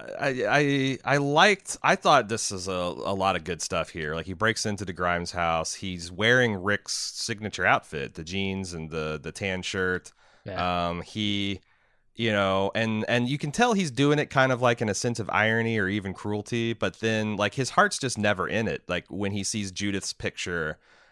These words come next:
Speaker 1: and sees, like, all the Grimes family and, you know, "My family will always be there." Um,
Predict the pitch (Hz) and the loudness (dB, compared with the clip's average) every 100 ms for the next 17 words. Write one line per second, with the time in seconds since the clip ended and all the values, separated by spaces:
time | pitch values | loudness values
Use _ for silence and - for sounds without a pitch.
0 | _ 95 92 87 107 98 95 90 - 95 | _ -2 -2 -2 -2 -2 -2 -2 -4 0
1 | 90 87 98 95 90 92 92 92 - 90 | 0 2 2 2 2 2 2 0 -2 -2
2 | 87 87 87 87 85 - 82 80 80 78 | -2 -2 -2 -2 -4 -4 -6 -6 -8 -10
3 | _ _ - 90 87 113 104 101 92 92 | _ _ -10 -4 -2 -2 0 0 2 2
4 | 92 90 95 92 90 90 87 87 87 85 | 0 -4 -6 -4 -2 0 0 0 0 -4
5 | _ _ 90 90 85 82 82 82 | _ _ -4 0 0 0 -2 -6